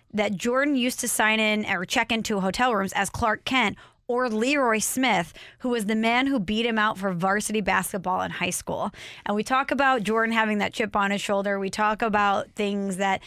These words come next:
he had to use as motivation to really satiate that, that, you know, competitive fire that he had inside of him. But to think that he would sign in to road games or to championship games at hotel rooms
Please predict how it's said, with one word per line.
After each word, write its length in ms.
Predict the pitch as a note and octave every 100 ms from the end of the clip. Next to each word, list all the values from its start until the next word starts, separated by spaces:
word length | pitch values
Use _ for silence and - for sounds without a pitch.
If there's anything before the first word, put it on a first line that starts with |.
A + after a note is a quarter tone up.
| - -
he 280 | - B3 A#3+
had 200 | A3+ A3
to 100 | G#3+
use 200 | G3 G#3+
as 140 | G3
motivation 800 | F#3+ G3+ G3+ F#3 G3 - A3 G#3+
to 240 | G3 G3 F#3
really 640 | F3+ F3+ G#3 G#3 G#3 G3+ - -
satiate 640 | - G#3 G#3 - G#3 G#3
that, 260 | F#3 F#3 - - - -
that, 280 | G3 F3+ - _ _ _
you 140 | G3
know, 200 | F#3 E2+ - - -
competitive 560 | F#3 - A#3 A3+ G3+
fire 360 | - G3+ G3+ G#3
that 180 | G3 F#3
he 200 | A3 G#3+
had 200 | G3 F#3+
inside 260 | F#3 G3
of 80 | G#3
him. 100 | A#3+ - -
But 160 | C4 C4+
to 100 | D4
think 300 | - D#4 B3+
that 100 | G#3+
he 160 | A3+
would 180 | C4+ A3
sign 460 | - C4 B3+ D4+ D#4
in 540 | C4+ C4 G#3+ F3+ F3 - - _ -
to 360 | - C#4+ D4+ C#4+
road 340 | B3+ C4+ C4
games 400 | G#3+ G#3+ G3+ G3
or 80 | F#3+
to 140 | F#3 G3
championship 680 | - C4 A#3+ A3+ - G3 - G3+
games 340 | G#3 G3+ G3 -
at 220 | A#3 B3
hotel 420 | C#4+ D4+ - C4 B3
rooms 380 | A3 G3 G3